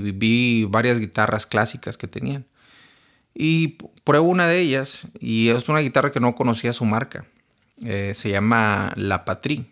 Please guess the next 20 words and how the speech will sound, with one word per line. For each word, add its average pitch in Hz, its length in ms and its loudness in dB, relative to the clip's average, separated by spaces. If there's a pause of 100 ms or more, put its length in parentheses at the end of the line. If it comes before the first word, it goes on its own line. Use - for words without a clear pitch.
(220)
Son 107 240 -4
unas 110 280 0
guitarras 110 380 0
que - 120 -6
las 101 140 0
hacen 107 280 0
en, 92 300 -2
en 101 140 -4
Canadá. 117 340 -2
La 123 100 0
verdad, 110 220 0
no 110 300 -4
sabía 117 280 0
nada 110 200 2
de 135 80 2
ellas. 120 240 -4 (800)
La 104 140 0
agarro 123 220 4
esta 170 160 -4
guitarra 151 580 0